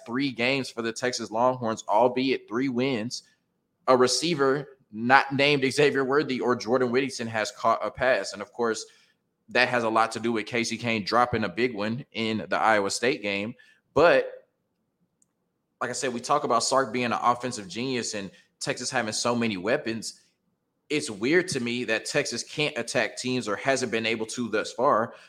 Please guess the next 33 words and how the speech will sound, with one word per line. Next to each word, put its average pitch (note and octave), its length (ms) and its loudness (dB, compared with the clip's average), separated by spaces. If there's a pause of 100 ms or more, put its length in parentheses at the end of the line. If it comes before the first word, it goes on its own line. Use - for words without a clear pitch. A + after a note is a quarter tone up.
attack C3 520 0
teams A#2 500 -4 (180)
with B2 240 2
three B2+ 220 0
wide G#2+ 340 4
receivers. G2+ 540 -6
And A2 280 -6 (260)
I B2 100 2
did D#3+ 200 2
some B2 200 -4
research C3 440 -2
to A2+ 80 -6
see C3 200 -4
maybe A#2+ 240 0
if A#2 120 -6
there C3 100 4
was A2 140 0
a F#2+ 60 -2
precedent G#2+ 520 -4
for G2+ 120 -8
this, G2+ 260 -6
if G2+ 180 -4 (600)
Sark - 460 2
in B2 80 -2
his A#2+ 160 -2
previous C3 580 0
stops - 440 0 (240)
had C3+ 240 4
not A2+ 280 2
utilized G#2+ 680 0 (200)
three B2+ 220 -2
wide A2 340 2
receivers G#2 600 -6